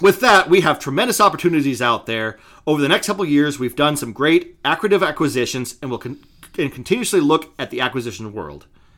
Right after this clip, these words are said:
So what does that f-, now, what does that f-, actually mean? I guess they, they tend to buy more shit. Um,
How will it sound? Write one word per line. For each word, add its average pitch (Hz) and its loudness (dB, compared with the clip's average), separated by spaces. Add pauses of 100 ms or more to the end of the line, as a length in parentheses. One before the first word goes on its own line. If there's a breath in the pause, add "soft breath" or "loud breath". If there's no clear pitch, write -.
(560)
So - -20
what 98 -12
does 120 -10
that 123 -4
f-, - -20 (300)
now, 117 -6
what 123 -2
does 131 -6
that 123 -6
f-, - -20
actually 113 -8
mean? 127 -6
I 113 -10
guess 131 -6
they, 117 -10 (260)
they 120 -10
tend 127 -8
to 101 -10
buy 113 -4
more 113 -8
shit. - -6 (640 soft breath)
Um, 117 -2